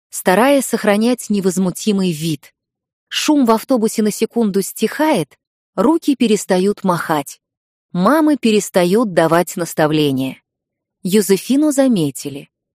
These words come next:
Все взгляды устремлены на неё. Она смело смотрит в глаза каждому, стараясь никого не упустить. Но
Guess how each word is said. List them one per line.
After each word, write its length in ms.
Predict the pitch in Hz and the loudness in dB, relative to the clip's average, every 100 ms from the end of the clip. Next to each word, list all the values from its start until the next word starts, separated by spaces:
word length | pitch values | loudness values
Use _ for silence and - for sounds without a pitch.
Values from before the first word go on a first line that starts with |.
| _ _ | _ _
Все 220 | - - 220 | -8 0 0
взгляды 480 | 190 196 262 285 262 | 2 2 4 4 2
устремлены 640 | 240 226 233 220 220 254 | 0 0 2 2 2 2
на 120 | 240 | 2
неё. 480 | 226 226 208 233 151 - _ _ _ - | 2 0 2 0 0 -6 _ _ _ -2
Она 200 | 190 202 | 0 0
смело 480 | - 214 247 254 214 | 0 0 2 2 0
смотрит 600 | - 208 233 - 254 190 | -2 0 0 0 -2 -2
в 80 | |
глаза 420 | 180 190 185 180 175 | 0 2 2 2 0
каждому, 720 | - 202 240 175 156 131 - - - | 0 2 2 0 -4 -6 -10 -20 -20
стараясь 600 | - - 170 202 214 - | -8 -2 2 2 2 0
никого 640 | 190 220 277 262 220 202 233 | 0 0 0 0 2 2 2
не 140 | 226 | 2
упустить. 680 | 202 175 160 - 147 - - _ _ _ - | 0 -2 -6 -6 -10 -10 -20 _ _ _ -4
Но 180 | 220 | -2